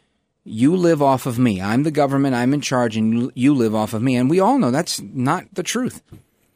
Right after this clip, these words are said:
I worked in the government. I actually had a government paycheck.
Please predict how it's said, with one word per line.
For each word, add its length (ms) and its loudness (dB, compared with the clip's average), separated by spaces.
I 140 2
worked 300 0
in 80 0
the 80 0
government. 420 -2
I 200 -2
actually 380 -4
had 220 -4
a 60 -2
government 480 -4
paycheck. 400 -6